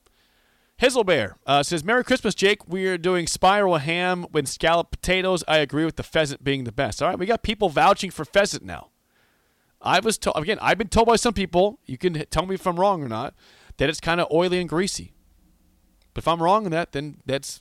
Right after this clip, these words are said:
you know, whatever. Bird in Columbus goes back to Corey, who also is from Columbus, says, "Crane is legit. It's awesome." Now, I can't say I've ever had or thought about having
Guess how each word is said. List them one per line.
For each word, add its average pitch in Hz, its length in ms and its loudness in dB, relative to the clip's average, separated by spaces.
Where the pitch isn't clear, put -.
you - 600 -18
know, 135 140 -10
whatever. - 340 -8
Bird 185 200 4
in 170 80 0
Columbus 170 460 0
goes 143 240 2
back 156 240 2
to - 80 -10
Corey, 165 420 -4
who 143 140 -2
also 165 220 2
is 123 100 -6
from 117 100 -14
Columbus, 123 360 -4
says, 143 260 0
"Crane 202 380 2
is 170 120 0
legit. 160 460 0
It's 127 160 -4
awesome." 170 400 0
Now, 110 180 -4
I 113 100 -4
can't 170 340 -2
say 170 160 2
I've 151 100 0
ever 139 360 2
had 165 420 4
or 143 140 2
thought 151 300 4
about 127 240 0
having 113 500 -2